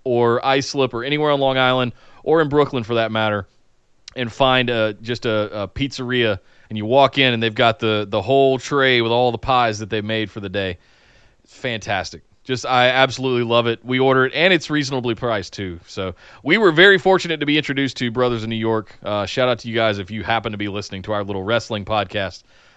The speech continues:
uh, here in Raleigh, but it's fantastic. What about chain spot? What's your, what's your go-to chain spot?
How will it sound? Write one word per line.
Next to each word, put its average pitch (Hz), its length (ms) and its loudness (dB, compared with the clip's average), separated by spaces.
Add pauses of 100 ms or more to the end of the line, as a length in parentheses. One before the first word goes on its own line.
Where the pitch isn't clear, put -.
uh, 104 220 0
here 107 180 -2
in 98 80 -4
Raleigh, 95 280 0
but 90 240 -8
it's 113 280 -4
fantastic. 107 640 -4
What 202 140 0
about 277 240 4
chain 190 440 2
spot? 104 400 -2
What's 180 220 0
your, 180 220 0 (220)
what's - 180 -2
your 190 80 -6
go-to 170 680 4
chain 135 520 -2
spot? 101 480 -4